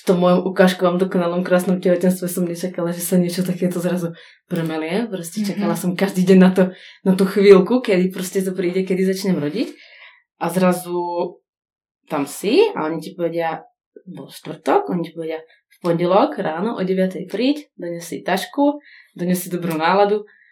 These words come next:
Speaker 1: a my ti nejak pomôžeme k tomu porodu.
Speaker 2: Mhm.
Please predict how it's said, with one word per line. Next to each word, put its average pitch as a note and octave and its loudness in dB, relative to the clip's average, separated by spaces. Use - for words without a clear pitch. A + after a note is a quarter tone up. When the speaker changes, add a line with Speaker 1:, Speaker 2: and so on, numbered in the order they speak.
Speaker 1:
a E3+ 0
my E3 -4
ti F3+ -2
nejak E3+ -4
pomôžeme E3 -6
k D#3+ -16
tomu D#3 -20
porodu. D3 -8
Speaker 2:
Mhm. G#3+ -12